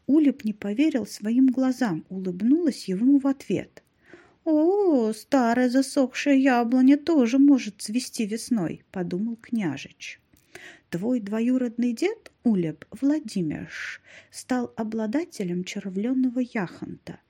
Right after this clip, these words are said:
самоцвета батюшки Ярило, чтобы хорошо княжить на Смоленщине, но передал камень твоему деду, а сам уже полвека живёт далеко на востоке.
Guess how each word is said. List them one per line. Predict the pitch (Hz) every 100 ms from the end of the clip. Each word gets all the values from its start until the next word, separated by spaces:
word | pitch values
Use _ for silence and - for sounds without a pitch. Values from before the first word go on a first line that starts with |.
| _ _
самоцвета | - 208 185 185 - 277 311 185
батюшки | 170 240 - 254 - 247
Ярило, | 233 240 190 160 180 - _ _ _ _ - - - _ _ -
чтобы | - 269 226
хорошо | - 247 247 - -
княжить | - 269 294 285 285
на | 269
Смоленщине, | - 269 262 196 156 156 - 170 160 - _ _ _ _
но | 208
передал | 214 277 277 247 247 254
камень | 269 262 247 226
твоему | - 220 226 220 208
деду, | 185 151 156 196 311 -
а | 202
сам | - 269 339 285
уже | - 208 240
полвека | 254 240 226 262 359 -
живёт | - 190 247 262
далеко | 233 214 - 277
на | 277
востоке. | 269 262 - 170 143 - -